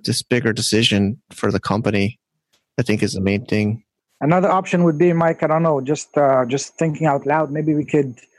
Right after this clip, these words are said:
Speaker 2: we could, uh, look for another product to, to source right now, a product not as customized, smaller amount, and that we can send within the next thirty days. We can, we can have a chip before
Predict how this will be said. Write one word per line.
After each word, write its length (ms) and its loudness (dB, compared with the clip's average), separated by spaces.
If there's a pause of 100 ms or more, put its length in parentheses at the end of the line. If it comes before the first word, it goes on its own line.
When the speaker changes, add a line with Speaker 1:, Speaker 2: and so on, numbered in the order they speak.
(360)
Speaker 2:
we 120 0
could, 360 -2
uh, 320 4
look 240 2
for 200 0
another 560 2 (420)
product 500 0
to, 180 2
to 100 -12
source 380 -2
right 180 0
now, 460 0
a 60 0
product 380 0
not 240 2
as 140 0
customized, 800 0 (300)
smaller 500 0
amount, 540 0 (200)
and 220 2
that 160 -2
we 60 0
can 200 -2
send 400 -2 (120)
within 260 0
the 80 0
next 320 -2
thirty 240 4
days. 420 2
We 80 -6
can, 280 -2
we 80 -4
can 200 -2
have 180 0
a 40 -2
chip 280 -2
before 680 0